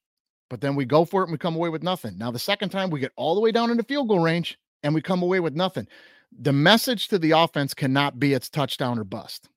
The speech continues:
right? I think that's a fair point. Disagree with me or don't if you want on that. But in a game like this, the message cannot be to your offense who's moving the ball on them at will. The message cannot be touchdown or bust, guys.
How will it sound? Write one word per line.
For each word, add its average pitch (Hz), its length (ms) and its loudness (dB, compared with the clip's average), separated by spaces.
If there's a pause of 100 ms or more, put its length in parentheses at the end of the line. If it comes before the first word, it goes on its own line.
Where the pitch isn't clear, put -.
(100)
right? 131 240 0 (120)
I 127 40 -6
think 165 220 0
that's 156 200 2
a 135 40 -4
fair 127 220 0
point. - 360 -8
Disagree 139 460 -2
with 127 100 -6
me 139 120 0
or 120 80 0
don't 120 240 -2
if 113 100 -10
you 117 80 -6
want 120 240 -2
on 113 120 -4
that. 104 200 -8 (260)
But 135 120 2
in 143 60 6
a 139 40 6
game 190 220 4
like 180 180 4
this, 180 160 0
the 147 80 -2
message 151 400 -2
cannot 143 300 -2
be 156 120 2
to 135 60 2
your 127 140 0
offense 143 380 2
who's 165 260 0
moving 170 480 2
the 147 80 4
ball 165 260 4
on 127 120 0
them 127 120 -2
at 117 120 -8
will. 127 300 -2 (840)
The 139 80 -4
message 190 380 -2
cannot 156 340 -2
be 139 260 -2 (440)
touchdown 160 360 2
or 127 60 0
bust, 127 320 -2
guys. 117 320 -8